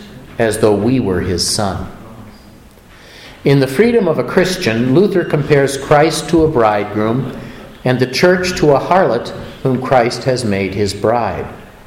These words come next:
Here's what Luther says. "Here this rich and divine bridegroom Christ marries this poor wicked harlot, redeems her from all evil,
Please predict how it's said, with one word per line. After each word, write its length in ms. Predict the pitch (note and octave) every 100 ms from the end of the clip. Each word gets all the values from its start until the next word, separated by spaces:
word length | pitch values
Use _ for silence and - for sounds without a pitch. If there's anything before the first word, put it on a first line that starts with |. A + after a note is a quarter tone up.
| - - - - - -
Here's 220 | - A2+ B2
what 140 | C3+
Luther 300 | A#2+ A2 F2+
says. 640 | - G#2+ F2 C#2 - - - - - - - - - - - - -
"Here 300 | D3+ F#3+ F#3+
this 220 | D#3 D3+
rich 480 | B2 E3+ F#3 - -
and 180 | C3 G#2+
divine 560 | A2 B2 C3 D3+ E3
bridegroom 760 | B2+ B2 C3 C3+ - A#2+ A#2 -
Christ 600 | C3+ G#2+ F#2 F#2+ - - - - - - -
marries 720 | A2+ C#3 G3 C#3+ A2+ B2+ A#2+
this 240 | A#2 A#2 - -
poor 400 | - G3 G3 F#3+
wicked 480 | C#3 C3+ D3+ D#3 - -
harlot, 460 | C3+ F#2+ F2+ - - - - - - - -
redeems 600 | A#2 A#2+ A#2+ E3 A3 -
her 120 | -
from 260 | C#3 C#3+ C#3
all 300 | C#3 F3 G3+
evil, 480 | B2+ G#2 A2+ B2